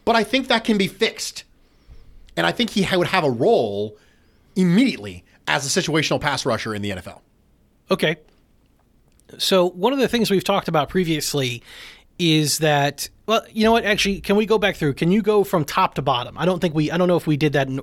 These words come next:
Speaker 2: what order we actually did them in, but who was your top crush that we talked about?
Speaker 1: Highest overall grade or highest?
Speaker 2: Highest, you know, D E grade.
Speaker 1: Curtis Weaver is the highest of all the people we talked about.
Speaker 2: Okay, Weaver was number what?
Speaker 1: Five.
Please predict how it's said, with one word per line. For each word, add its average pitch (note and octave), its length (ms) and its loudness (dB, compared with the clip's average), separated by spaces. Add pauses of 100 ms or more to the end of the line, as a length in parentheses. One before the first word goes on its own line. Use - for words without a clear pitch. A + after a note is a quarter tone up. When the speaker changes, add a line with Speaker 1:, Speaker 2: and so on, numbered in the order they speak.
(120)
Speaker 2:
what D#3+ 220 -6
order C#3+ 240 2
we C#3 160 0
actually C#3 220 -4
did D3 100 0
them C#3+ 100 0
in, C#3+ 160 -6 (400)
but D3 180 -2
who A3 120 0
was A3+ 220 2
your F#3 180 2
top - 540 0
crush - 400 -2
that - 120 -4
we C#3+ 100 -4
talked B2+ 280 -2
about? - 320 -16 (1400)
Speaker 1:
Highest D#3 420 -2
overall G3 460 2
grade G#3+ 320 2
or C#3 160 -2
highest? C3 640 -2 (300)
Speaker 2:
Highest, G3 500 2
you G#3 100 0
know, E3+ 80 2
D D#3 140 0
E F3 220 -4
grade. A2 340 -10 (460)
Speaker 1:
Curtis F#3 280 0
Weaver D#3 220 2
is A2+ 80 0
the A#2 80 -2
highest G#2+ 460 -6
of G#2 100 -12
all G2+ 120 -2
the F#2+ 60 -8
people G#2 160 -8
we G2+ 80 -8
talked F#2 200 -12
about. D#2+ 260 -20
Speaker 2:
Okay, C3+ 220 -2
Weaver F3+ 280 2
was E3 200 2
number D#3 200 2
what? B2 260 -2 (640)
Speaker 1:
Five. F2+ 400 -6